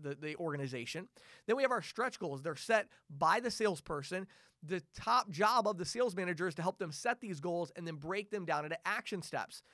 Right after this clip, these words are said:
Now, sometimes you get to the end of the action step and you say, "Well, that means you need to have forty-seven good conversations a day.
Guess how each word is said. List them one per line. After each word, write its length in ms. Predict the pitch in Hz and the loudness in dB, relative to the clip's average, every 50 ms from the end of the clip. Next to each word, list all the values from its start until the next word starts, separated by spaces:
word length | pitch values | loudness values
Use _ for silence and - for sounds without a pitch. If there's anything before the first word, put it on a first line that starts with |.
| - - - - _ - | -20 -20 -20 -16 _ 2
Now, 160 | 185 196 185 | 4 4 4
sometimes 340 | 175 - 233 214 240 226 190 | 4 0 0 0 0 0 0
you 80 | 202 | 0
get 120 | 185 208 175 | -2 -2 -2
to 60 | 190 | 0
the 100 | 202 202 | 0 2
end 100 | 208 190 | 2 2
of 40 | 175 | 4
the 100 | 180 180 | 4 4
action 280 | 196 240 - - 196 | 4 4 2 -2 -6
step 240 | - - 196 196 190 | 0 2 2 2 2
and 80 | 196 180 | 2 -2
you 80 | 170 | -2
say, 140 | - - 170 | -2 -2 2
"Well, 160 | 160 185 233 | 4 6 6
that 140 | 254 220 185 | 6 6 4
means 180 | 202 220 185 160 | 2 -4 -4 -4
you 80 | 180 | -4
need 140 | 190 202 185 | -4 -2 0
to 60 | 190 | 2
have 140 | 185 190 170 | 2 2 2
forty-seven 800 | - - 208 226 233 247 247 202 - - 208 208 196 208 196 180 | 0 -2 -4 -4 -4 -4 -4 -4 0 2 2 4 4 2 2 2
good 160 | 208 202 202 | 2 2 2
conversations 720 | - 196 196 185 190 160 - 202 190 170 - 190 175 156 | 0 0 0 0 -2 -2 0 0 0 0 -2 -4 -4 -2
a 40 | 170 | 2
day. 320 | 170 165 135 92 69 - | 4 4 4 4 0 -6